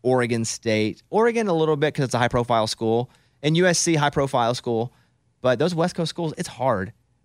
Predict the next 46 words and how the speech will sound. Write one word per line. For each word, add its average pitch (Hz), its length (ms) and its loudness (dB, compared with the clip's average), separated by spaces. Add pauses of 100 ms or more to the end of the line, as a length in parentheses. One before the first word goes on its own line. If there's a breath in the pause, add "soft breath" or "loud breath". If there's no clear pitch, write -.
(100)
unless, 113 720 0 (560)
like, 120 180 -6
you've 104 120 -10
been 120 140 0
around 113 320 2
for 127 100 -2
a 107 40 2
little 95 180 -2
bit. 82 240 -6
So 131 340 0 (480 soft breath)
I 156 80 2
don't 160 180 0
think 143 160 -6
he'll 135 120 0
win 120 120 0
the 101 60 -2
Heisman, 127 460 0
but 107 120 -2
he 113 120 0
is 139 100 -4
playing 139 300 -8
really 131 160 -2
well. 135 200 2
It's 147 120 -2
hard 165 200 0
to 202 60 2
win 175 100 2
the 147 80 2
Heisman, 131 320 0
even 185 260 0
West 226 200 -2
Coast. 170 200 0
There's 208 160 -2
just 320 160 -6
a 320 40 2
bias 214 540 -2 (220)
because 175 200 0
we 180 60 2
don't 196 100 2
get 202 120 -6
to 185 60 -8
see 254 440 -2
the 170 100 -8
games 104 320 -2
as 98 100 -6
much. 95 360 -4